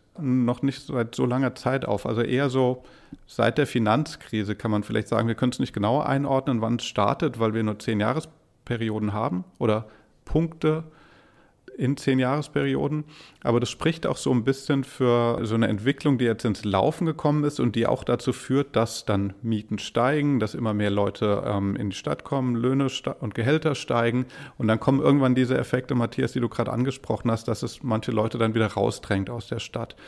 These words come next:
Und das sind so Phasen, die man in vielen Regionen und Städten auch beobachten kann. Also ein Wechsel von Anziehungskräften und Abstoßungskräften. Und das ist eigentlich ganz spannend hier zu sehen und es ist vor allem spannend, äh,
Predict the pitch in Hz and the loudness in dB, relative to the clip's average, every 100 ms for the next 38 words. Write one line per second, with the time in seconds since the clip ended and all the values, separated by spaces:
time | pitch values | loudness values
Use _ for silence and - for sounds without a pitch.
0 | - - - 113 104 113 135 135 135 - | -20 -18 -4 -2 -2 -2 0 2 0 2
1 | 117 123 139 123 120 120 110 - 127 127 | 2 4 4 2 4 2 0 2 4 4
2 | 113 113 - - 107 104 120 117 101 - | 2 -4 -10 -2 0 2 2 2 0 -2
3 | - 113 123 104 117 - 123 117 120 - | -2 0 0 0 -2 -4 -4 0 0 0
4 | 113 104 107 101 110 104 104 135 - - | -6 -4 -4 -4 -4 -6 -8 -8 -14 -20
5 | - - 123 107 131 - - 120 - 113 | -8 2 4 6 4 4 4 4 4 4
6 | 101 101 - - 120 120 - 117 - - | 4 2 -4 -4 -2 0 0 -2 -4 -2
7 | 113 - - 113 107 113 101 123 - - | -2 -2 -6 -4 -4 -4 -2 -4 -6 -4
8 | 107 - 107 - - 117 - - - - | -4 -2 -8 -8 -12 -12 -10 -12 -14 -16
9 | - - - 117 117 - - 123 117 - | -20 -20 -14 -12 -12 -12 -4 -2 -2 -2
10 | 117 - 110 117 131 123 117 98 117 202 | -2 0 2 2 2 0 0 4 4 4
11 | 120 - - 123 120 - 113 131 - 127 | 2 -2 -2 0 0 0 2 2 2 -2
12 | 117 | -2